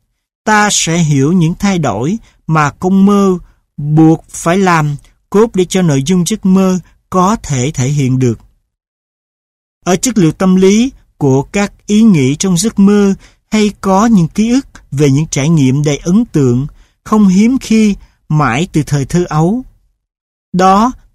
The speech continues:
chính cũng là những tình huống thường với nội dung hình ảnh, ở bất cứ đâu có thể thì hợp phần ấy của các ý nghĩ trong giấc mơ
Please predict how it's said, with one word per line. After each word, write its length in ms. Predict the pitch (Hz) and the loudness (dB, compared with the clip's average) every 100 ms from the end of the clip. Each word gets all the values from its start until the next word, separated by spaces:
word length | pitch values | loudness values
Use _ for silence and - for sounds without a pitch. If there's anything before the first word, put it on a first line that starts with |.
| _ | _
chính 300 | - 208 277 277 | -2 0 0 -2
cũng 180 | 170 180 | -4 -2
là 120 | 165 | 0
những 200 | 139 147 | 0 -2
tình 240 | - 143 135 | -2 0 2
huống 340 | 165 196 254 - _ _ - | 2 2 0 -6 _ _ -2
thường 340 | 185 180 170 | 2 4 4
với 140 | 151 208 | 2 2
nội 160 | 185 156 | 2 2
dung 160 | 190 | 2
hình 200 | 165 147 | 2 0
ảnh, 320 | 139 117 170 202 _ _ _ | -2 -2 -2 -6 _ _ _
ở 320 | 143 123 131 156 - | -4 -2 -2 -2 -2
bất 400 | 247 - _ - | -2 -2 _ -2
cứ 240 | 214 240 | 0 0
đâu 400 | 208 214 208 202 - - - | 0 0 0 -2 -8 -20 -6
có 260 | 196 208 233 _ - | -2 0 -2 _ -4
thể 420 | 143 131 143 214 - _ - | -2 -2 -2 -4 -10 _ -2
thì 280 | 175 165 | 2 2
hợp 220 | 131 151 151 | 2 -2 -4
phần 320 | - 160 151 | -2 -2 0
ấy 320 | 160 196 269 - - _ - | 0 0 -2 -8 -20 _ -8
của 300 | 156 131 139 | -2 -2 -2
các 280 | - 208 - | -4 -6 -2
ý 120 | 220 | 2
nghĩ 260 | 208 139 | 2 2
trong 200 | 147 190 170 | -2 -2 -2
giấc 200 | 220 196 | -2 0
mơ 340 | 196 196 | 2 2